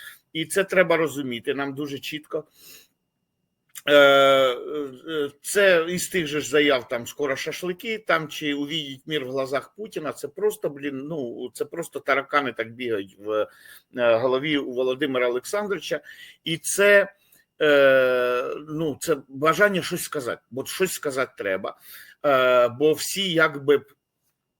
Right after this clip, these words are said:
ну, всі ж прочитали вчора цей, е, польський пост, один одному перезвонили,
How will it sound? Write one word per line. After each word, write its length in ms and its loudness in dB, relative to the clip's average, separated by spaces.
ну, 140 -6
всі 220 -2
ж 80 -8
прочитали 560 -2
вчора 440 -4
цей, 340 -4
е, 180 -2
польський 440 -6
пост, 380 -4
один 320 -4
одному 380 -6
перезвонили, 720 -4